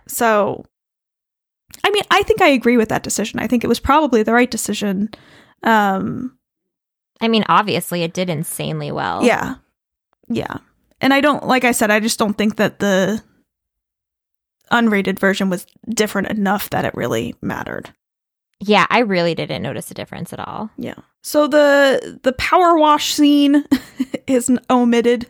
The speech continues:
Speaker 1: <laughs> from the P G thirteen
Speaker 2: <laughs>
Speaker 1: version, obviously. And I think the ear tearing scene is also omitted.
Speaker 2: Is it re-, 'cause I saw that. That was b-, in both of, that was in the, the original
Speaker 1: I
Speaker 2: version that I saw live,
Speaker 1: I
Speaker 2: or
Speaker 1: just don't
Speaker 2: live
Speaker 1: think you
Speaker 2: <laughs> in
Speaker 1: see,
Speaker 2: theaters.
Speaker 1: I,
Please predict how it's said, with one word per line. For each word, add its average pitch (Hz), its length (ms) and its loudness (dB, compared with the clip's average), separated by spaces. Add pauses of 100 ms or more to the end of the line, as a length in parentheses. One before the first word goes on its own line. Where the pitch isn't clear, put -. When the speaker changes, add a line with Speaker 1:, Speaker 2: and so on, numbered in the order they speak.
(240)
Speaker 1:
<laughs> 311 340 0
from 240 240 0
the 226 100 0
P 233 160 -4
G 233 140 -2
thirteen 208 500 -2 (200)
Speaker 2:
<laughs> - 180 -20
Speaker 1:
version, 240 460 4
obviously. 226 560 2
And 247 100 2
I 262 80 4
think 359 200 -4
the - 160 -4
ear 208 160 0
tearing - 360 -6
scene - 260 -6
is 113 100 -2
also - 380 0
omitted. - 500 0 (800)
Speaker 2:
Is 320 140 0
it 554 140 -2
re-, 254 120 -4
'cause - 200 -6
I 330 120 0
saw 359 240 -2 (100)
that. 214 280 0
That 262 260 0
was 269 260 -6
b-, - 160 -14
in 285 200 0
both 254 320 0
of, 208 380 -4 (340)
that 226 140 2
was 233 140 -4
in 240 180 0
the, 202 160 -2
the 190 400 -2
original 185 760 -4 (100)
Speaker 1:
I - 40 -20
Speaker 2:
version 202 360 -2
that 165 100 -8
I 175 80 -6
saw 160 220 -4
live, 208 340 -2 (100)
Speaker 1:
I 302 80 6
Speaker 2:
or 339 40 2
Speaker 1:
just 359 200 2
don't 370 120 6
Speaker 2:
live 311 100 0
Speaker 1:
think 294 200 2
you - 60 4
Speaker 2:
<laughs> 262 40 4
in 277 40 4
Speaker 1:
see, 269 460 2
Speaker 2:
theaters. 180 280 2
Speaker 1:
I, 208 100 6